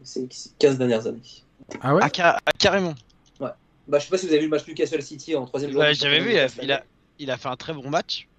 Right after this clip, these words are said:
Speaker 3: mais,
Speaker 1: Ouais,
Speaker 3: euh,
Speaker 1: c'est un match stratosphérique, euh,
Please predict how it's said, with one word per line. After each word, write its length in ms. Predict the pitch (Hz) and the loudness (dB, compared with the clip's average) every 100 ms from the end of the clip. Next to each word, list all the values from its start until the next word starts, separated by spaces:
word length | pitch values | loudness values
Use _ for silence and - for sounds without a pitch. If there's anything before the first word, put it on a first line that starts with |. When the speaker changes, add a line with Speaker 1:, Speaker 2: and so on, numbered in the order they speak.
| - | -10
Speaker 3:
mais, 180 | 117 | -4
Speaker 1:
Ouais, 60 | 120 | -2
Speaker 3:
euh, 420 | 117 110 110 107 | -2 -2 -4 -6
Speaker 1:
c'est 120 | 110 120 | -8 -8
un 120 | 123 | -4
match 360 | 135 147 151 - | -2 -2 -4 -12
stratosphérique, 1200 | - - 160 147 - 160 - 160 147 160 175 147 | -14 -8 -4 -4 -4 -6 -2 0 0 0 -2 -2
euh, 160 | 127 | -2